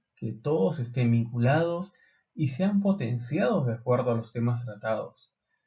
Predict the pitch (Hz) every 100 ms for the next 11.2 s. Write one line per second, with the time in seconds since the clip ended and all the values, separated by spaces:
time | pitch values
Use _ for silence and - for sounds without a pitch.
0 | _ 143 127 - 143 113 104 101 135 127
1 | 127 110 - 117 127 139 - 151 156 _
2 | _ _ 156 156 156 139 135 117 113 123
3 | 156 165 190 156 151 - 151 143 123 123
4 | 127 127 - _ _ _ _ 160 127 107
5 | 131 151 165 160 131 117 117 120 - -
6 | _ 117 110 123 123 147 165 175 165 151
7 | 147 135 175 196 _ _ _ 226 233 262
8 | 254 233 156 151 180 185 196 196 127 139
9 | 202 156 113 - 120 113 131 185 202 -
10 | 131 127 127 131 117 110 120 180 180 180
11 | 190